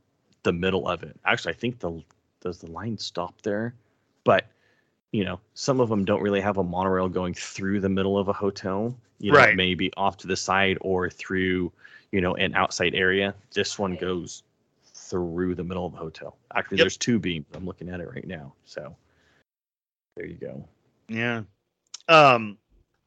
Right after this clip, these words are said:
Speaker 2: now on to the Disney Resort pile, the quickest one, because everything except for one thing I wanna talk about. Uh, first thing is, is Fantasmic is closed through spring twenty twenty-four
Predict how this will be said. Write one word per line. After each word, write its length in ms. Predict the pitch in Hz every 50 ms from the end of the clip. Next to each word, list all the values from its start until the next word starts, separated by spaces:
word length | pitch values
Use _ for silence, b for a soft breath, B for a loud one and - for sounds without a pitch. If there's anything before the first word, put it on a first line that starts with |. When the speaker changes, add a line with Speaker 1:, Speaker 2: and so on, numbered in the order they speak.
| _
Speaker 2:
now 300 | - 165 214 233 254 247
on 160 | 233 226 214 202
to 80 | 185
the 60 | 165 139
Disney 260 | 139 139 120 110 127
Resort 460 | 127 131 127 110 117 120 120 127 117
pile, 540 | - 123 127 120 120 117 113 113 113 117 - _ _
the 100 | 131 120
quickest 400 | - - 175 165 - 160 - -
one, 200 | 131 131 123 123
because 360 | 120 113 - 120 110 - - _ _
everything 320 | 151 143 135 123 127 135
except 240 | 123 110 - 143 -
for 80 | - 117
one 220 | 107 117 123 113
thing 100 | 127 117
I 40 | 117
wanna 140 | 117 113 107
talk 180 | - 117 110
about. 320 | 107 104 110 110 113 110 B B B B B B B B B
Uh, 160 | - 135 127 120
first 380 | - - 170 190 190 - -
thing 180 | - 175 165 151
is, 240 | 147 151 151 139 120
is 160 | 131 117 -
Fantasmic 800 | - 165 170 180 - - 170 165 170 160 127 147 165 165 165 - b b b b b _
is 200 | 139 131 117 -
closed 560 | - - - 156 160 160 165 170 170 - -
through 180 | - 139 135 127
spring 400 | - - - 147 147 156 160 156
twenty 260 | - - 143 147 156 156
twenty-four 680 | - 156 165 170 165 - - 139 135 131 127 127 123